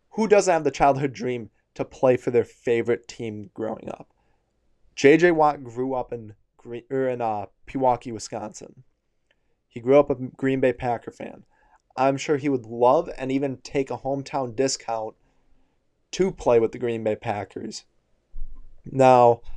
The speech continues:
the question is, do the Packers want him? I believe they will. Uh,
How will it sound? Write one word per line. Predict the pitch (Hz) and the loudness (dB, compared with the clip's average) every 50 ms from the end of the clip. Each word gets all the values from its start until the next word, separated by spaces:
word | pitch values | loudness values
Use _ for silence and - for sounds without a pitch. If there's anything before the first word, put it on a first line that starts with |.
| - - - - - - - - - _ _ _ _ _ _ _ _ - | -10 -12 -14 -16 -18 -20 -20 -20 -20 _ _ _ _ _ _ _ _ -6
the | - | -6
question | 123 - 156 139 - - 143 | 2 4 4 4 6 4 4
is, | 131 123 113 | 4 2 4
do | - - 135 | 2 2 2
the | - - | 2 2
Packers | - 131 123 120 113 - 113 104 | 2 2 2 2 2 -2 -4 -6
want | 110 107 101 - 123 | -6 -8 -8 -4 -2
him? | 143 151 123 - - _ - - _ _ _ _ _ _ _ _ - | -2 -2 -2 -2 -6 _ -20 -20 _ _ _ _ _ _ _ _ 6
I | 135 151 160 | 6 6 6
believe | 156 156 160 165 143 131 | 6 2 0 -2 0 2
they | 143 135 | 0 0
will. | 127 123 131 139 151 165 175 175 _ _ - _ _ _ - | 2 0 0 0 0 0 -2 -6 _ _ -20 _ _ _ -6
Uh, | 131 127 120 117 117 113 113 | -4 -2 -2 -2 -2 -4 -6